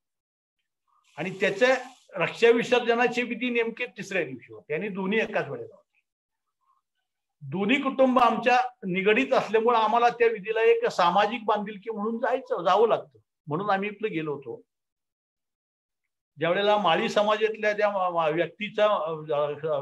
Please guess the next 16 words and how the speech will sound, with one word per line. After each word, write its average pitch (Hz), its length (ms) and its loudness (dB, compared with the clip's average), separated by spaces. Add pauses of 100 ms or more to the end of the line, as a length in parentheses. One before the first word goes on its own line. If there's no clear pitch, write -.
(180)
रक्षा 151 240 -2
विसर्जनाचा 202 580 -2
विधी 170 240 -6
चाललेला 143 400 -4
होता, 123 260 -2
तेवढ्यातच 175 880 0
हे 165 340 -14
ब्राह्मण 147 600 -10
समाजातले 147 640 -10
लोक 120 420 -14 (600)
त्यांच्या 151 400 -2
असलेल्या 147 640 -6
व्यक्तीच्या 139 500 -10
रक्षा 135 280 -12
विसर्जनाला 113 580 -14
आले. - 120 -12